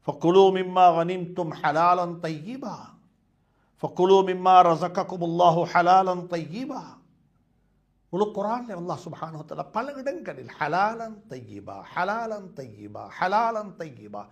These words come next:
ഹലാലാக இருக்க வேண்டும். രണ്ടാമത് തയ്യിബ, മണമാണதாக இருக்க வேண்டும், ஆரோக்கியமானதாக இருக்க வேண்டும், ஹெல்தியாக இருக்க வேண்டும் என்று நாங்கள் அதுக்கு என்ன செய்வோம்?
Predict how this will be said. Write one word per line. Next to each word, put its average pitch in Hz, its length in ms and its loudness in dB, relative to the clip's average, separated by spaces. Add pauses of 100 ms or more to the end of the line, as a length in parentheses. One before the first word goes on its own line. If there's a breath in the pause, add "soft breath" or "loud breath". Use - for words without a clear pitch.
(300 soft breath)
ഹലാലാக 269 580 6
இருக்க 233 280 -8
வேண்டும். 147 460 -12 (2000)
രണ്ടാമത് 196 640 -8
തയ്യിബ, 117 420 -8 (2500)
മണമാണதாக 165 720 -2
இருக்க 151 260 -16
வேண்டும், 160 360 -20 (320)
ஆரோக்கியமானதாக 175 1080 4
இருக்க 165 300 -12
வேண்டும், 170 460 -16 (760)
ஹெல்தியாக 190 560 6
இருக்க 185 300 -6
வேண்டும் 185 280 -10
என்று 185 160 -10
நாங்கள் 180 320 -10
அதுக்கு 170 300 -12
என்ன 175 120 -12
செய்வோம்? 175 380 -20